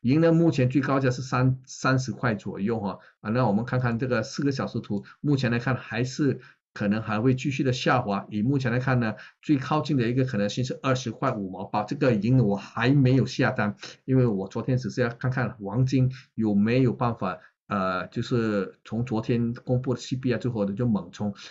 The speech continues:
起初是有，可是呢到，呃，超过十二点之后呢，它，它就开始，开始没力了哈，那可能，呃，可能进，进场太早了一点点，可是没关系，我是有打算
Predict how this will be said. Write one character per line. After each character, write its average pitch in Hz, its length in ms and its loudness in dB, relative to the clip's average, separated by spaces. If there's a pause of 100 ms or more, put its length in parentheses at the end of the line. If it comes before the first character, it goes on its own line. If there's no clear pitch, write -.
(160)
起 131 220 2
初 180 260 4
是 190 200 2
有， 131 240 4
可 - 160 -6
是 139 140 0
呢 127 180 4
到， 131 360 2 (200)
呃， 101 480 -2 (280)
超 147 200 -2
过 151 100 0
十 135 220 0
二 - 100 2
点 131 180 2
之 123 120 0
后 127 160 4
呢， 113 100 0
它， 101 160 -4 (260)
它 120 140 -2
就 127 120 -2
开 120 220 -4
始， 117 220 -6
开 110 220 -6
始 - 100 -8
没 98 220 -2
力 107 160 -2
了 95 140 -6
哈， 110 200 -2 (240)
那 127 200 2
可 - 220 -4
能， 101 220 2 (240)
呃， 98 280 -4
可 - 160 -8
能 107 180 -2
进， - 180 -14
进 151 140 0
场 98 180 -4 (140)
太 147 160 0
早 113 160 -4
了 95 100 -2
一 - 20 0
点 107 180 0
点， 98 180 -8 (100)
可 - 100 -10
是 113 120 -2
没 127 160 2
关 143 160 2
系， 139 120 2
我 98 280 -4
是 - 140 -4
有 113 120 0
打 92 220 -6
算 110 260 -2